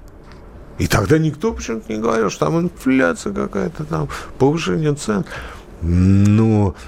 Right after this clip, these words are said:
а, еще одна просьба, не верьте тем, кто убежал, и оттуда вам рассказывают, как там все дешево и классно.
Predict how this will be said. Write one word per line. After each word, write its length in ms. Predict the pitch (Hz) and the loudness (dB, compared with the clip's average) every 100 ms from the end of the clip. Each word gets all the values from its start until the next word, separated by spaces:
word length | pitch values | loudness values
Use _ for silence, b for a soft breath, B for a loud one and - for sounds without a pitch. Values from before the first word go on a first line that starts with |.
| B B B - - | B B B -14 -2
а, 460 | 90 90 85 80 | 2 4 2 2
еще 340 | 80 76 123 160 | 0 0 2 2
одна 160 | 190 | 2
просьба, 340 | 180 185 151 127 | -2 -2 0 0
не 380 | 98 92 92 87 | 2 2 0 0
верьте 580 | 90 131 196 196 - - | 0 4 4 2 -8 -8
тем, 240 | - 127 117 | 0 0 0
кто 280 | - 101 | -4 0
убежал, 680 | 92 82 87 90 147 226 226 - - - - - - | 2 2 0 2 2 2 -2 -8 -20 -20 -20 -20 -4
и 40 | 90 | 0
оттуда 500 | 90 - - 170 170 | 0 0 -2 2 4
вам 160 | 120 104 | 4 2
рассказывают, 640 | 95 - 156 170 139 92 - - | -2 -2 -4 0 0 -2 -6 -8
как 260 | - 160 175 | 2 2 2
там 140 | 120 | -4
все 140 | 92 101 | -2 -2
дешево 560 | 110 127 160 - 107 | 0 2 2 2 0
и 60 | 95 - | 0 0
классно. 540 | 104 104 98 - - | 4 4 4 0 -12